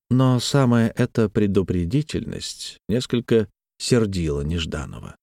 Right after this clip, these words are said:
К тому же его соседка, старая девица Анна Захаровна, явно враждовала и дулась, а Марианна продолжала серьезничать,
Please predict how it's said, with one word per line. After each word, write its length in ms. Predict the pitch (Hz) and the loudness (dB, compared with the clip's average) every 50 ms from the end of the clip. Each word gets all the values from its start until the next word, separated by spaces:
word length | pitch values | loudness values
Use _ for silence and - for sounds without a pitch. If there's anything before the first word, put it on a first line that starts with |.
| _ _ _ _ _ _ _ _ _ _ _ - | _ _ _ _ _ _ _ _ _ _ _ -4
К 60 | - | 0
тому 200 | - - 185 196 | 2 4 4 4
же 100 | 160 160 | 4 4
его 180 | 156 160 170 | 4 4 2
соседка, 720 | 156 - 151 135 - - 185 180 156 - - - 90 85 | 2 2 2 2 2 2 2 0 0 -2 -2 0 0 0
старая 460 | 82 - - - 127 127 117 110 110 107 | 0 -2 0 2 2 4 4 4 4 4
девица 520 | 104 104 104 110 107 - - - 101 - | 2 2 4 4 2 0 0 -2 -2 -2
Анна 320 | - - 101 101 98 95 92 | -2 -2 0 0 2 0 0
Захаровна, 640 | 87 107 104 - - 175 170 160 156 151 147 135 _ _ _ _ _ _ - | 0 -2 -2 0 0 0 2 2 2 2 0 0 _ _ _ _ _ _ -2
явно 340 | - 117 147 165 160 156 160 | 2 2 4 4 4 2 2
враждовала 760 | 147 151 151 135 123 135 139 139 147 170 190 175 151 139 139 _ _ _ - | 4 2 2 2 2 2 4 4 2 2 0 0 -2 -4 -6 _ _ _ -2
и 140 | - 90 85 | 0 0 2
дулась, 520 | 78 73 87 107 143 165 170 - - - _ _ _ _ _ _ _ - | 2 2 2 2 2 2 -2 -4 -6 -12 _ _ _ _ _ _ _ -2
а 120 | - 135 143 | 0 2 2
Марианна 360 | 151 156 175 196 202 190 185 | 4 4 4 4 4 2 2
продолжала 600 | 175 175 151 151 147 139 135 165 170 160 156 151 | 2 2 2 4 2 2 4 2 4 4 2 0
серьезничать, 1080 | - - - 135 131 120 110 110 113 107 107 117 113 - - - - - - - _ | 0 0 2 2 4 6 6 4 4 4 2 -2 -2 -2 -4 -6 -6 -6 -10 -16 _